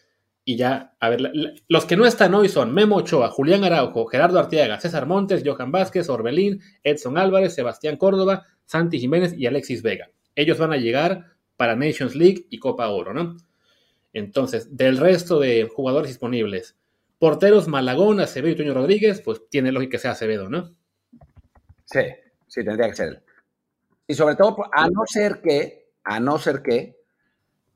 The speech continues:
Speaker 2: alterne a los dos porteros en esos amistosos.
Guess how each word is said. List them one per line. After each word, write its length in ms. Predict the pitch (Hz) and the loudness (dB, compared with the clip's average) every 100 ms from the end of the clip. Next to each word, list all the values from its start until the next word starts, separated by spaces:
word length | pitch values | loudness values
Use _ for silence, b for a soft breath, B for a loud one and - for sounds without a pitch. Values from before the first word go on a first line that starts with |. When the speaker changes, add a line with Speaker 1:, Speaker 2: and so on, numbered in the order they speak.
| _ | _
Speaker 2:
alterne 460 | 117 127 165 160 160 | -2 0 2 2 2
a 20 | |
los 120 | 139 | 0
dos 120 | 131 139 | -2 -6
porteros 560 | 131 180 120 - - _ _ _ _ | 0 2 2 -4 -18 _ _ _ _
en 120 | 110 113 | -10 -8
esos 140 | 120 | -6
amistosos. 580 | 113 107 135 107 - | -6 -2 -4 -4 -16